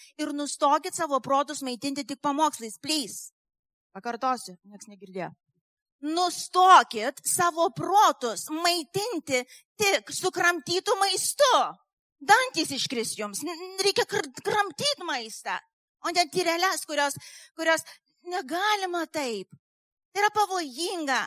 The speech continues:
Kodėl visi mokiniai, kodėl, kodėl visi turi savo knygą? Kodėl ne, ne, ne aš tik tai turiu tą knygą? Kodėl Dievas pasirūpino,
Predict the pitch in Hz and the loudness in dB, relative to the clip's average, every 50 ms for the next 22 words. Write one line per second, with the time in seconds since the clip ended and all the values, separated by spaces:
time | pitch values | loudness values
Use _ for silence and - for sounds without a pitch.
0 | - - _ _ _ _ _ _ _ _ _ _ _ _ - 381 381 285 359 415 | -6 -12 _ _ _ _ _ _ _ _ _ _ _ _ -2 -2 0 2 2 2
1 | 415 403 330 339 320 - 370 370 359 339 285 349 339 339 339 339 262 - _ _ | 2 2 0 -4 -8 -6 -6 -4 -4 -4 -4 -4 -6 -4 -4 -4 -6 -8 _ _
2 | _ _ _ _ _ _ _ _ - 392 277 269 349 381 415 403 381 381 392 359 | _ _ _ _ _ _ _ _ -6 -6 -6 -4 -2 0 2 2 0 0 -4 -4
3 | 392 392 392 349 359 - 381 - 403 403 403 381 - - - 370 415 453 440 403 | -4 -2 -2 -4 -6 -10 -10 -10 -8 -6 -6 -6 -6 -2 0 2 2 2 0 -4
4 | - - 339 359 330 302 277 247 202 220 202 - 320 320 269 370 381 381 370 349 | -8 -8 -6 -4 -4 -2 -4 -4 -4 -6 -6 -6 -6 -4 -2 -2 -2 -2 -2 -4
5 | 302 - _ _ - 370 - 311 320 339 320 320 349 392 392 - - - 294 - | -4 -6 _ _ -8 -6 -4 -4 -4 -2 -2 -2 -2 -2 -4 -4 -6 -6 -8 -8
6 | - 277 247 - 277 269 285 277 - 277 254 - 294 320 311 277 285 277 - 339 | -8 -8 -6 -6 -4 -4 -4 -4 -4 -6 -6 -6 -6 -6 -4 -4 -4 -4 -6 -6
7 | 277 339 403 403 392 392 370 349 339 349 339 349 - 359 359 370 359 359 370 349 | -4 -2 -2 -2 0 0 0 -2 -2 -4 -4 -6 -6 -4 -6 -6 -4 -4 -6 -6